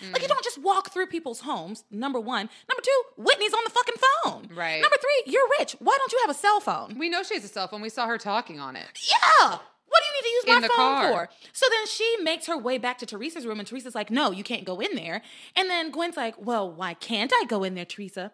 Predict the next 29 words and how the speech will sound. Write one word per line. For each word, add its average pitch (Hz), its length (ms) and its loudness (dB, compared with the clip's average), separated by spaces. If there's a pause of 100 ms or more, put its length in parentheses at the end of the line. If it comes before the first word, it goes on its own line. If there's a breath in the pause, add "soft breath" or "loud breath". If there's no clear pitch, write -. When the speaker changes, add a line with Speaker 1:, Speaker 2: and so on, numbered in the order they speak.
(140)
Speaker 1:
Hmm. 392 680 -4 (380 soft breath)
"When 381 120 2
I 392 80 4
was 440 140 0
in 311 120 -2
boarding 339 440 2
school, 262 460 0 (260 loud breath)
all 415 240 4
of - 60 -4
these 302 180 -6
girls 320 380 0
had 254 220 -6 (180 loud breath)
all 381 160 2
of - 60 -6
these 247 220 -6
shrines 311 640 -2
on 269 140 -4
their 262 140 -4
walls 262 600 -2
to 247 220 -8
all 269 200 -4
these 220 200 -10
rock 330 300 -2
stars 226 380 -6
that 220 120 -10
they 214 120 -6
loved 254 340 -4
so 208 160 -10
much. 185 240 -10